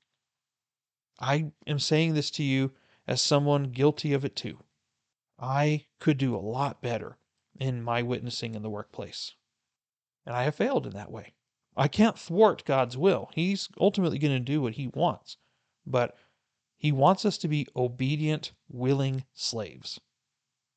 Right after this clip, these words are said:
The idea of slavery just has a lot of red flags right now, but it's not that kind of slavery, not the oppressive, wrong slavery that occurred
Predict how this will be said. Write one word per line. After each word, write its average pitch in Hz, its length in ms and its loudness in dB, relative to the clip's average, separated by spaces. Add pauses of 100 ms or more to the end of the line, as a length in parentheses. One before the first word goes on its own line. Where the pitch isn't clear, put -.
(640)
The 143 160 6
idea 180 360 8
of 156 80 6
slavery 160 520 6
just 143 280 -2 (180)
has 143 260 2
a 131 60 0
lot 139 240 4
of 147 80 4
red 139 300 2
flags 139 480 2
right 113 240 0
now, 110 400 -6 (420)
but 131 240 2 (240)
it's - 320 2
not 143 440 0
that 131 240 -2
kind 117 300 -4
of 117 80 -6
slavery, 113 440 -6 (120)
not 147 160 0
the 202 140 4
oppressive, 147 920 4 (440)
wrong 147 440 6
slavery 139 500 2
that 120 160 0
occurred 123 500 2